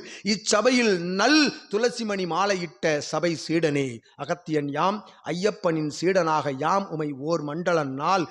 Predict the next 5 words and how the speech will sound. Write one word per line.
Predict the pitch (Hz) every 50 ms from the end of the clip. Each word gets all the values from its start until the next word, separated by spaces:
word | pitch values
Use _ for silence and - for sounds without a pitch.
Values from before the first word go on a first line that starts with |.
| - - -
வைத்திருந்து | 127 147 165 196 170 - 185 160 156 151 147 135 143 143 135 123 110 92 - _ _ _ _ _ _ -
சூட்சமமாய் | - 254 262 202 175 - 233 208 196 175 170 185 214 214 185
ஐயப்பன் | 160 156 190 190 - - 175 165 151 -
சீடனாக | - 175 208 208 190 170 170 165 147 151
வைத்திருந்து | 139 135 156 165 - - 175 170 185 202 196 247